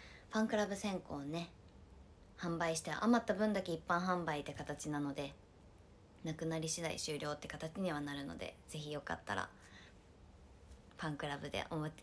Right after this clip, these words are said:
お待ちしております。はい。明日の十八時からチケット販売なので、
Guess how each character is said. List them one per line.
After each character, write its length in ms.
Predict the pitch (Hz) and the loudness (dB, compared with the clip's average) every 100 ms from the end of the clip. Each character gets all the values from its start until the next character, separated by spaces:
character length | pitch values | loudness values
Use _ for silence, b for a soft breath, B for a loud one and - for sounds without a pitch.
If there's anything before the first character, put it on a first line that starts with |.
| - | 2
お 80 | 160 | 4
待 180 | 160 | 4
ち 140 | 160 175 | 2 0
し 60 | |
て 140 | - 170 | 2 4
お 40 | |
り 120 | 160 175 | 4 4
ま 180 | 170 | 4
す。 220 | 190 - - B B B B | 4 0 -8 B B B B
は 180 | 180 160 | 0 0
い。 140 | - - | -2 -4
明 80 | 180 | -2
日 180 | - 180 | 0 0
の 160 | 180 | 0
十 220 | 170 202 202 | 0 2 2
八 300 | 202 202 190 | 0 -4 -2
時 300 | 170 240 - - - - - - - - - - - - - - - - | 2 2 2 -8 -20 -20 -20 -20 -20 -20 -20 -20 -20 -20 -20 -20 -20 -16
か 140 | - 226 | 0 6
ら 280 | 330 262 - - - - | 8 6 2 -10 -20 -12
チ 120 | - - | -6 0
ケ 100 | 185 | 0
ッ 40 | |
ト 100 | 165 | 0
販 200 | 170 151 | -2 0
売 160 | 143 143 | 0 -2
な 100 | 143 | -2
の 160 | 147 | -4
で、 180 | 151 | -4